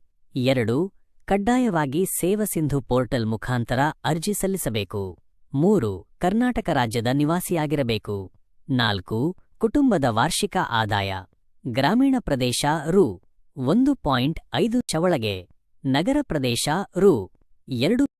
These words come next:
ಲಕ್ಷ ಒಳಗೆ. ಐದು, ಈ ಹಿಂದೆ ನಿಗಮದಿಂದ ಸೌಲಭ್ಯ ಪಡೆದಿದ್ದರೆ ಮತ್ತೆ ಅರ್ಹರಾಗುವುದಿಲ್ಲ. ಆರು, ಸರ್ಕಾರಿ, ಅರೆ ಸರ್ಕಾರಿ ನೌಕರರು ಅರ್ಹರಾಗುವುದಿಲ್ಲ.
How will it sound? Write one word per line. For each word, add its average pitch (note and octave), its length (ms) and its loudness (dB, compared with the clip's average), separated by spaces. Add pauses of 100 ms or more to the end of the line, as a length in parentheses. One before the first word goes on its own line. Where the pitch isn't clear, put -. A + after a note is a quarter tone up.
(300)
ಲಕ್ಷ C3 300 -2
ಒಳಗೆ. G#2 500 -2 (460)
ಐದು, E3+ 480 0 (380)
ಈ A3 140 2
ಹಿಂದೆ G3 440 2
ನಿಗಮದಿಂದ D#3+ 580 0 (100)
ಸೌಲಭ್ಯ D#3+ 520 0
ಪಡೆದಿದ್ದರೆ B2 680 -2
ಮತ್ತೆ D3 380 -2
ಅರ್ಹರಾಗುವುದಿಲ್ಲ. E3+ 840 -2 (720)
ಆರು, C#3 420 -2 (300)
ಸರ್ಕಾರಿ, E3 800 -2 (360)
ಅರೆ D#3+ 240 2
ಸರ್ಕಾರಿ B2 520 -2
ನೌಕರರು A2 540 -2
ಅರ್ಹರಾಗುವುದಿಲ್ಲ. E3+ 840 -2